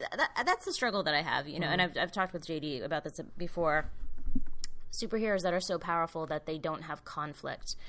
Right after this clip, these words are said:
Speaker 2: Yeah.
Speaker 1: Um, and I love, that's where the story is for me. I love to, to hear all those very personal things.
Speaker 2: Mm-hmm.
Speaker 1: So I thought that was a great intro for his character. So, but, oh, the, oh, it's so brutal. That crow.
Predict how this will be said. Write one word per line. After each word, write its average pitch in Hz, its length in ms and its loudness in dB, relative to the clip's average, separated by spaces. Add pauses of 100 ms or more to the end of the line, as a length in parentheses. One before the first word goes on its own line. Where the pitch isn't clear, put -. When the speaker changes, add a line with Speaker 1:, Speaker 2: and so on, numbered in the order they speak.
Speaker 2:
Yeah. 165 540 2
Speaker 1:
Um, 151 380 -2 (300)
and 185 120 0
I 165 80 4
love, 170 640 4
that's 175 240 0
where 196 160 2
the 160 80 -2
story 180 420 0
is 151 140 -2
for - 80 -8
me. 151 100 -6
I 143 80 -8
love 160 640 -2
to, 147 400 -2
to - 160 -14
hear 170 220 -4
all 156 180 0
those 156 240 -4
very 151 240 -6
personal 151 600 -10
things. 139 520 -10
Speaker 2:
Mm-hmm. 147 140 -10 (240)
Speaker 1:
So 156 360 0
I 143 120 0
thought 165 200 -6
that 165 100 -2
was 143 100 -6
a 160 60 -8
great 151 240 -8
intro 147 300 -10
for - 140 -12
his - 160 -12
character. 143 560 -10
So, 196 280 0
but, 208 180 2
oh, 240 260 6 (720)
the, 208 260 2 (100)
oh, 190 220 0
it's 202 160 -6
so 226 140 -2
brutal. 147 460 -4 (100)
That 185 160 0
crow. 175 480 0